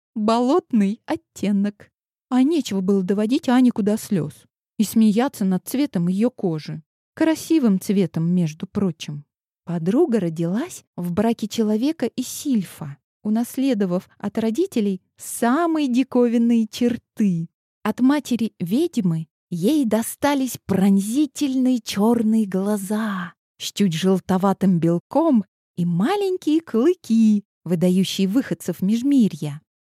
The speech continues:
А от отца нежно-голубая кожа и длинные серебристые волосы в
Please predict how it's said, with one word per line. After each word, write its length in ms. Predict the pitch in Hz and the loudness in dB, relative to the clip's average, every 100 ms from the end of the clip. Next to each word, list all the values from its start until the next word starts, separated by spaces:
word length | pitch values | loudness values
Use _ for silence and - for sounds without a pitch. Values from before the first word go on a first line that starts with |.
| _ _ | _ _
А 260 | 180 170 156 - | -6 -4 -6 -4
от 240 | 185 - | -6 -4
отца 760 | 170 - - - 254 320 254 180 _ _ | -8 -8 -12 -6 -4 -2 -4 -8 _ _
нежно-голубая 1300 | 170 170 233 359 403 330 320 277 277 285 233 277 269 - | -4 0 2 0 -4 -4 -4 -2 0 0 0 0 0 -2
кожа 800 | - 269 269 233 202 165 170 175 _ - | 0 2 4 2 0 -2 -8 -8 _ -8
и 100 | 165 | -4
длинные 960 | 151 190 294 330 294 254 220 214 196 | 0 2 4 4 4 4 4 4 2
серебристые 840 | 202 - 190 208 269 269 - 220 190 | 0 0 0 0 -2 -4 -4 -2 0
волосы 580 | 190 320 285 262 - | 2 2 2 -2 -4
в 120 | 226 | -6